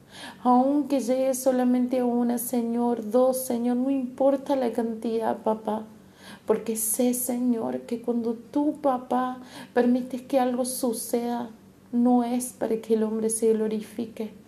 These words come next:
sino es para que tú, Señor, puedas llegar al lugar donde quieres estar para la persona que deseas estar. Te pido, Señor, que llenes,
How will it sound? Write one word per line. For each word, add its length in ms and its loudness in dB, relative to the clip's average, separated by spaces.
sino 380 0
es 200 -2
para 340 -2
que 160 0
tú, 340 -8
Señor, 720 0
puedas 340 2
llegar 400 -2
al 120 0
lugar 280 -2
donde 300 -4
quieres 480 0
estar 560 -2
para 240 2
la 140 -2
persona 680 -2
que 120 -2
deseas 760 -6
estar. 440 -4
Te 100 2
pido, 340 4
Señor, 460 0
que 200 -2
llenes, 800 0